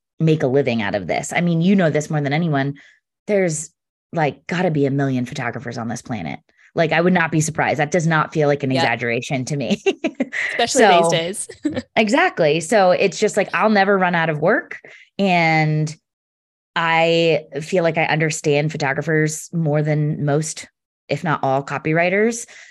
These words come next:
Speaker 1: Um, I mean, I'm not gonna ever say I'm the best, but I feel like I have such a deep understanding of the demographic that it's like, why change? Why,
Speaker 2: Yeah.
Speaker 1: like, fix something that's not broken?
Speaker 2: No, it's like an expertise. It's,
Speaker 1: Yeah.
Speaker 2: it's such an asset.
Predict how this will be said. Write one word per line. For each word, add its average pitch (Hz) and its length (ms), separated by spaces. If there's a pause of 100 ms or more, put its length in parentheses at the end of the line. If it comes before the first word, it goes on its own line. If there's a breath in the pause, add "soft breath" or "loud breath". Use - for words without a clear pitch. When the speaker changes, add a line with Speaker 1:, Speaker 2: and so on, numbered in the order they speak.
(160 loud breath)
Speaker 1:
Um, 143 400
I - 60
mean, 185 180
I'm 151 100
not 156 140
gonna 139 140
ever 139 260
say 147 140
I'm 135 100
the 139 80
best, 131 440
but 160 120
I 143 100
feel 143 220
like 143 120
I 131 40
have 131 300
such - 600
a 143 60
deep 135 240
understanding 131 680
of 139 100
the 131 60
demographic 123 720
that 139 140
it's 131 160
like, 117 300 (420 loud breath)
why 131 160
change? 165 560 (320)
Why, 151 220
Speaker 2:
Yeah. 190 140
Speaker 1:
like, 175 200
fix - 280
something 190 300
that's 180 160
not 185 160
broken? 175 440 (640)
Speaker 2:
No, 208 160
it's 202 280
like 208 180
an 196 180
expertise. 190 880
It's, - 300 (140)
Speaker 1:
Yeah. 165 180
Speaker 2:
it's 180 140
such - 360
an 190 100
asset. - 520